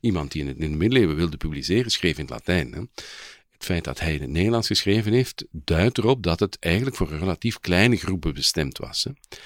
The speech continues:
En zijn zorg was eigenlijk een heel pastorale zorg. Namelijk de diepte van de contemplatie. Mensen die tot contemplatie zouden geroepen zijn, hè, en, en dat blijkbaar, ja,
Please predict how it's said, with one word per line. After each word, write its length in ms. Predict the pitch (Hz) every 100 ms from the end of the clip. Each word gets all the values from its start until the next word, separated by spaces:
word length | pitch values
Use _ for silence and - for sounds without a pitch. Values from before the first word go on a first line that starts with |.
| - - - - -
En 380 | 113 151 175
zijn 240 | 87 98 87
zorg 300 | 120 170 -
was 120 | 160
eigenlijk 300 | 151 180 -
een 60 | 104
heel 100 | 160
pastorale 640 | 101 - 90 101 151 90
zorg. 380 | 65 69 64 - - _ -
Namelijk 560 | 95 101 135 156 160 - - - - _
de 460 | 104 87 92 87 -
diepte 380 | - 190 - 113
van 200 | 92 78
de 120 | 78
contemplatie. 1080 | 101 73 67 65 107 104 73 - 67 58 _ _ _ _ _ _ _ _ _
Mensen 340 | 87 76 85
die 120 | 82
tot 180 | - 85
contemplatie 720 | - 131 120 80 101 98 - 80
zouden 280 | 85 78
geroepen 440 | 78 98 185 - -
zijn, 300 | 107 135 180
hè, 100 | 147 - - - -
en, 240 | 107 104 -
en 160 | 101
dat 200 | 90 82
blijkbaar, 400 | 87 101 92 90 - - 95 82 -
ja, 420 | 92 98 98 78